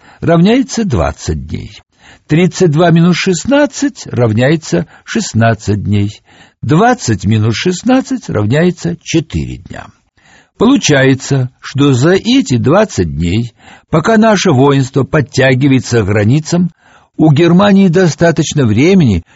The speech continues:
чтобы расправиться с Францией, оставшейся в трагическом одиночестве. Австрия же, пока немцы избивают французов, сдерживает Россию со стороны Галиции.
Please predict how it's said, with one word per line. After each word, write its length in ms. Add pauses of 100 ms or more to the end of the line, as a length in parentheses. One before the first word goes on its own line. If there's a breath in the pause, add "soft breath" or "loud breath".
чтобы 360
расправиться 720
с 60
Францией, 840 (200 loud breath)
оставшейся 800
в 60
трагическом 680
одиночестве. 760 (540 soft breath)
Австрия 640
же, 280 (280 loud breath)
пока 300
немцы 420
избивают 720
французов, 720 (300 soft breath)
сдерживает 800
Россию 500
со 180
стороны 420
Галиции. 760